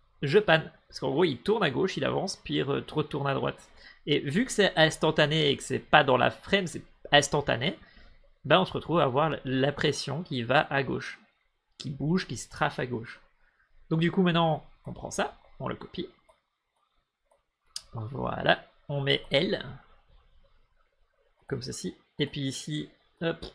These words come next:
on inverse les rotations.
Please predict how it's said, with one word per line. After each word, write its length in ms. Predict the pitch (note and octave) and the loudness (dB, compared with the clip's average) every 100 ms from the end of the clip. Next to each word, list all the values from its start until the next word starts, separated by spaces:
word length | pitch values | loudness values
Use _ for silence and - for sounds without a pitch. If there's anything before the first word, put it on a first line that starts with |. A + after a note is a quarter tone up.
| _ _ _ _ _ _ _ _ _ _ - _ _ - _ _ _ _ _ _ _ _ _ _ _ _ _ - | _ _ _ _ _ _ _ _ _ _ -20 _ _ -20 _ _ _ _ _ _ _ _ _ _ _ _ _ -12
on 200 | C#3 C#3+ - | -8 -8 -6
inverse 800 | C#3+ E3 D#3 E3+ - - - - - _ - | 0 2 2 2 0 -6 -8 -8 -12 _ -2
les 160 | D3 | 2
rotations. 640 | C#3+ C#3 C#3 B2+ - F#3+ | 6 4 4 -2 -4 -6